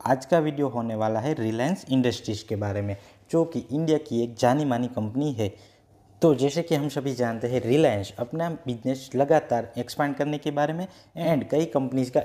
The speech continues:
एक्विजिशन करने के लिए जानी जाती है। तो आज की न्यूज़ भी रिलायंस के एक नए एक्विजिशन के बारे में होने वाली है, लेकिन वो न्यूज़ जाने उससे पहले हम जान लेते हैं शेयर का आज का परफॉर्मेंस क्या रहा।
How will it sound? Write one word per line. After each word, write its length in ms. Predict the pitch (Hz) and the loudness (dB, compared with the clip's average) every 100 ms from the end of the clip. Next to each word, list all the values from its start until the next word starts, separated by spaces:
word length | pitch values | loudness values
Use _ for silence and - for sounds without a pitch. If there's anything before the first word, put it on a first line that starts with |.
| - | -2
एक्विजिशन 540 | 135 156 139 135 147 | -2 0 0 -2 -2
करने 280 | 135 120 120 | 0 0 0
के 160 | 110 120 | -2 0
लिए 160 | 123 | 0
जानी 340 | 151 127 113 107 | 0 0 0 0
जाती 340 | 104 101 107 | 0 -2 -4
है। 140 | 101 104 - - - | -6 -8 -12 -6 2
तो 80 | 160 - | 2 2
आज 200 | 117 131 | 0 0
की 140 | - 175 | 0 0
न्यूज़ 320 | 156 143 135 | 2 0 0
भी 160 | 127 160 - 117 | 2 2 0 -2
रिलायंस 440 | 127 147 143 127 - | 4 4 4 0 -4
के 80 | 143 143 | -4 0
एक 240 | 139 139 - | -2 -2 0
नए 220 | 127 143 123 | 0 0 -4
एक्विजिशन 580 | 123 131 123 123 127 120 | -4 -4 -2 -2 -4 -4
के 140 | 127 | -2
बारे 240 | 113 110 | 0 0
में 140 | 123 185 147 | -2 -2 2
होने 200 | 123 110 | 2 2
वाली 280 | 104 101 98 | 0 -2 -4
है, 80 | - - - - | -6 -8 -20 -2
लेकिन 380 | 135 165 165 98 | 4 4 2 -4
वो 240 | 98 131 180 | 0 4 4
न्यूज़ 340 | 175 156 131 | 2 -4 -4
जाने 280 | 127 123 139 - | -2 -2 -4 -4
उससे 300 | 180 175 156 | -4 0 -2
पहले 320 | 117 113 101 101 - _ | -2 -4 -4 -8 -12 _
हम 180 | 139 165 | -4 -2
जान 280 | 127 120 117 | 0 0 0
लेते 240 | 113 107 | -2 -2
हैं 120 | 117 160 | -2 -4
शेयर 300 | - 165 160 | 0 2 4
का 140 | - | 2
आज 360 | 117 110 131 - | -2 2 0 2
का 120 | 170 | 2
परफॉर्मेंस 580 | 160 127 - 123 156 - | 4 2 2 -2 -2 -4
क्या 200 | 143 110 | 0 0
रहा। 300 | 98 95 98 | 0 -4 -10